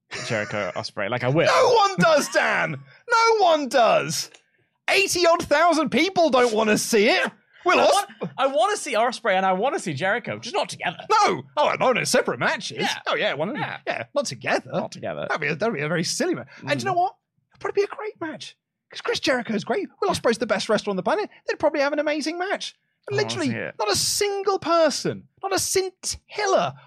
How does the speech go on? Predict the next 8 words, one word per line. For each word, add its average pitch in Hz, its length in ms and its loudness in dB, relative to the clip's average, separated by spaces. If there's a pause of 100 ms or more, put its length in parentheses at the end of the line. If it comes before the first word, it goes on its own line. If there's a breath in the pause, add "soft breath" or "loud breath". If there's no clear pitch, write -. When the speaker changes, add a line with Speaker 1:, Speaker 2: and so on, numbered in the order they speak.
Speaker 2:
of 277 180 2
humanity 330 1160 -2 (360)
is 233 200 4
interested 202 480 0
in 170 100 2
seeing 143 300 -2
that 127 160 0
match. 110 400 -6